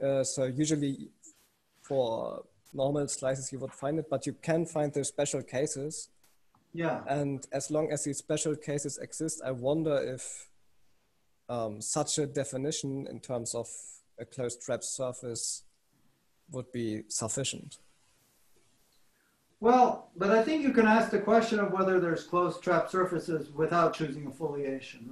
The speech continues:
Speaker 2: right?
Speaker 1: Yeah, so you say, um, you have a wormhole if there is some foliation where you have this trapped surface.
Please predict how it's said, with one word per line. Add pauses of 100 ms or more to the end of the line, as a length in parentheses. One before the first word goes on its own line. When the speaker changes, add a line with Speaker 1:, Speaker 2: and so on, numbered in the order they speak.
Speaker 2:
right? (540)
Speaker 1:
Yeah,
so
you
say, (1600)
um,
you
have
a
wormhole (680)
if
there
is
some
foliation (280)
where
you
have (500)
this
trapped
surface.